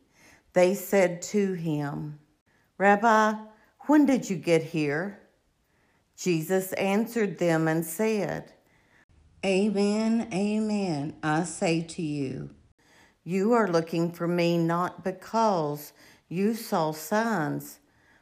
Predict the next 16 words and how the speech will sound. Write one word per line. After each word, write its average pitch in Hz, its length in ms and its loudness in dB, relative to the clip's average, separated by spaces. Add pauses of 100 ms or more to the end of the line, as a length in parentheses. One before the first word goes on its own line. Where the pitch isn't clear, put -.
(100)
but 170 200 4
because 170 540 0
you 202 300 0
ate 160 260 -2
the 180 140 -2
loaves 165 640 -2
and 151 320 -6
were 165 120 -2
filled. 156 640 -6 (1120)
Do 247 240 4
not 202 320 4
work 151 400 -2
for 165 180 -4
food 160 600 0
that - 260 0
perishes, 160 800 -4